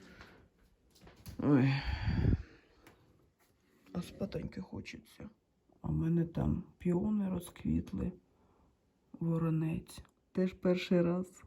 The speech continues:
<laughs> І перший раз розквітли, і перший раз я їх бачу. Так гарно все так.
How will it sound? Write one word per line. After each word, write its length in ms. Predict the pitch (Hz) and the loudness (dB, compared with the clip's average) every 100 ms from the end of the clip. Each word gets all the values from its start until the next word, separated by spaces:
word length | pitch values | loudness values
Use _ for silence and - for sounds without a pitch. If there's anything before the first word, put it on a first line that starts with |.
| - 220 - - - | -14 -12 -12 0 6
<laughs> 120 | 247 - - _ - - - - _ _ _ _ | 6 4 -18 _ -20 -20 -20 -20 _ _ _ _
І 60 | - | -6
перший 400 | - 175 170 180 | 2 2 4 2
раз 220 | 165 170 | 2 2
розквітли, 580 | 170 170 - 208 226 170 | 2 0 2 2 2 0
і 40 | |
перший 380 | - - - - | 0 -2 -4 -2
раз 280 | 185 180 - | -2 -2 0
я 80 | 160 | 2
їх 360 | 170 170 - - _ _ _ - - - - | 2 0 -6 -20 _ _ _ -20 -20 -14 -6
бачу. 520 | 170 - - 196 185 - _ _ _ _ _ _ _ _ _ _ _ _ _ _ _ _ | -4 -4 -6 -8 -8 -12 _ _ _ _ _ _ _ _ _ _ _ _ _ _ _ _
Так 200 | - 185 | -6 -4
гарно 420 | 190 190 233 202 170 | -2 -2 -2 -4 -6
все 240 | - - | -6 -8
так. 360 | - 73 - | -4 -6 -6